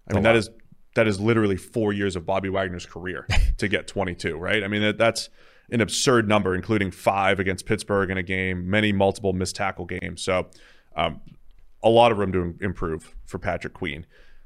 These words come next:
Speaker 1: We mentioned the secondary. Marlon Humphrey, one of just the best young corners in today's N F L. And going back to my analysis on which teams ask the most, ask the most of their corners, it's generally man-heavy type of teams.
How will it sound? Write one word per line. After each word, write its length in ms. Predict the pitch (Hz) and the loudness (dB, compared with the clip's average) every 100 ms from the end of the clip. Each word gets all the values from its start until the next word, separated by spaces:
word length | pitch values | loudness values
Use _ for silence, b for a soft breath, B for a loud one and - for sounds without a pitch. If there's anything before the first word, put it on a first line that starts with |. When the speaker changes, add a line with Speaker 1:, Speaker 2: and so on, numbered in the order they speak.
| - | -2
Speaker 1:
We 100 | 107 | 4
mentioned 540 | 113 127 123 107 92 - - | 6 6 4 0 -2 -10 -4
the 120 | 107 | 0
secondary. 420 | 127 113 104 98 | 2 2 2 2
Marlon 340 | 101 120 120 | 6 4 4
Humphrey, 520 | 107 117 - 113 117 117 - - - - - - | 2 0 2 0 0 -4 -16 -20 -20 -20 -20 -20
one 340 | - 113 117 117 | -8 2 4 4
of 80 | |
just 240 | 98 104 - | 2 0 0
the 60 | |
best 420 | 87 - 107 104 117 | -4 0 0 0 0
young 240 | 104 98 | 0 0
corners 540 | - 104 104 104 - - - | -2 -2 0 -4 -8 -16 -10
in 100 | 101 | -8
today's 320 | 95 101 101 | -2 -2 0
N 100 | 101 | -2
F 140 | 98 104 | -4 -2
L. 240 | 101 101 | 0 -2
And 240 | 92 90 | -6 -8
going 200 | - 98 95 | -4 -2 0
back 180 | 98 - | -2 -2
to 60 | |
my 380 | 95 92 92 90 - _ _ _ - - | -6 -4 -4 -8 -14 _ _ _ -20 -2
analysis 640 | 117 113 110 107 - 110 104 | 2 4 4 2 2 0 2
on 180 | 92 | 2
which 180 | 101 104 | 0 -2
teams 280 | - 107 101 | -2 -2 0
ask 260 | 98 98 - | -2 -4 -4
the 80 | |
most, 300 | 95 98 101 - | 2 2 0 -2
ask 240 | 110 - | -2 0
the 80 | 107 | -2
most 220 | 101 104 | 0 0
of 80 | 101 | 0
their 100 | 101 | -2
corners, 380 | - 107 113 107 | 0 0 0 -4
it's 140 | 87 | -6
generally 320 | - 104 101 | -4 -4 -2
man-heavy 560 | 92 95 95 98 98 98 | -4 -4 -4 -4 -4 -4
type 200 | 95 95 | -6 -8
of 80 | - | -8
teams. 380 | 95 101 123 | -10 -8 -10